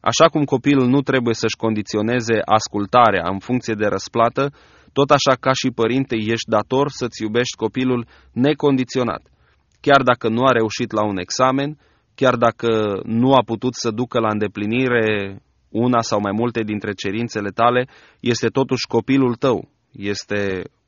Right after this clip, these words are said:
os din oasele tale și carne din carnea ta. Trebuie să-l iubești necondiționat. Făcând aceasta,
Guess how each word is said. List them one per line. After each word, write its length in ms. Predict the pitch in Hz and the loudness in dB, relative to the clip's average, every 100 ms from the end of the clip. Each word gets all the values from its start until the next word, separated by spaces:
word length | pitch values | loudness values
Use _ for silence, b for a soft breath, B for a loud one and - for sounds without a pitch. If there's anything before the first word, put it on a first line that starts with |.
| _ _ | _ _
os 260 | 113 123 | -2 -2
din 220 | - 110 113 | -2 -2 2
oasele 400 | 120 - 117 110 | 2 2 -2 0
tale 280 | 127 127 101 | 2 2 0
și 160 | - | -6
carne 400 | 95 117 117 110 | -2 0 0 -2
din 180 | 107 104 | -6 -6
carnea 360 | 101 113 110 104 | 0 0 0 -2
ta. 180 | 104 - b b b b | -2 -4 b b b b
Trebuie 380 | - 131 123 120 | -2 0 2 0
să-l 260 | - 110 104 | 0 -4 -4
iubești 420 | 101 110 - 104 | -2 -2 -2 -6
necondiționat. 840 | 107 110 104 101 95 - 98 78 - _ _ _ _ | -4 -4 -4 -6 -6 -6 -6 -6 -10 _ _ _ _
Făcând 380 | - 117 147 139 | -4 0 4 4
aceasta, 720 | 117 139 143 151 165 165 160 | 4 4 2 2 0 0 -2